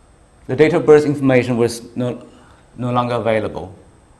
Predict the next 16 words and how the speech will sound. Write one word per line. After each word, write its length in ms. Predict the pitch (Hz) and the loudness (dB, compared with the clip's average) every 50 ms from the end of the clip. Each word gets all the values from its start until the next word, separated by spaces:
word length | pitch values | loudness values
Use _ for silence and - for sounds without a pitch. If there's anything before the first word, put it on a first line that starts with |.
| _ _ | _ _
Uh, 140 | - 98 101 - - | -20 -20 -20 -18 -20
okay. 340 | - 101 - 101 82 - 98 104 - - _ _ - _ _ _ _ _ _ - - _ _ _ _ _ _ _ _ _ | -20 -18 -14 -14 -14 -14 -16 -20 -20 -20 _ _ -20 _ _ _ _ _ _ -20 -20 _ _ _ _ _ _ _ _ _
So 180 | - - 120 117 | -10 -6 -6 -4
that 360 | 113 123 123 120 - - 113 | -2 0 0 -2 -2 -4 -12
creates, 440 | - - 117 107 104 107 104 - - - | -14 -12 -10 -8 -8 -8 -10 -14 -20 -16
um, 360 | - 98 98 98 95 98 98 98 98 - - - - - _ - _ _ _ _ _ - _ - 120 - | -14 -12 -12 -10 -10 -12 -14 -14 -18 -20 -20 -20 -20 -20 _ -20 _ _ _ _ _ -20 _ -20 -18 -12
problems. 560 | - 110 107 98 95 87 87 85 87 - - - - - - - _ _ - - - - _ _ _ _ | -6 -6 -4 -4 -4 -8 -10 -12 -14 -16 -20 -20 -20 -20 -20 -20 _ _ -20 -20 -20 -20 _ _ _ _
So 640 | - - 135 131 131 131 135 135 131 131 127 - - - - - - - | -4 0 2 4 6 6 6 6 4 2 -2 -10 -16 -20 -20 -20 -20 -2
by 140 | _ 135 131 | _ 0 0
pulling, 600 | 127 - 170 165 165 160 160 160 160 160 - - | 2 2 4 4 6 6 4 4 2 0 -2 0
um, 600 | 127 131 131 127 127 127 127 131 131 131 - - - - - - - _ | 2 2 4 4 4 4 4 4 2 0 -4 -12 -20 -20 -20 -20 -18 _
more 160 | - 135 147 | 0 2 4
than 140 | 143 147 139 | 4 4 4
twenty 240 | - - 160 170 180 | 4 2 2 2 4
years 280 | 151 143 143 139 143 139 | 4 4 4 4 4 0
of 220 | 127 - - - | -4 -4 -8 -16